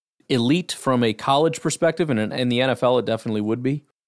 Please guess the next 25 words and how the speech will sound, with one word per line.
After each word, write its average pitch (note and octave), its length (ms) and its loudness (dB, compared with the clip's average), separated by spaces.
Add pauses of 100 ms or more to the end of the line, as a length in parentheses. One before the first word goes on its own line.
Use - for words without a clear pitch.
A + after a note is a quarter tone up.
(120)
Um, A#2+ 280 2
but C3+ 80 2
he D3+ 60 2
spent E3 200 2
four E3+ 240 2
years E3 220 4
at E3 80 0
Georgia. C3+ 580 2
Last B2+ 340 0
year C#3+ 120 0
in B2+ 80 0
twenty C#3 240 0
twenty-one B2+ 480 2
was A2+ 280 -2 (200)
probably C#3+ 460 0
his G2 140 -2
only A#2+ 300 -2
full B2 360 0
season. D3 360 -2
He C#3 80 0
had G#2 80 -2
four C3 200 -2
hundred A#2 200 -2
ninety-nine A2+ 520 -2
snaps. A#2 520 -4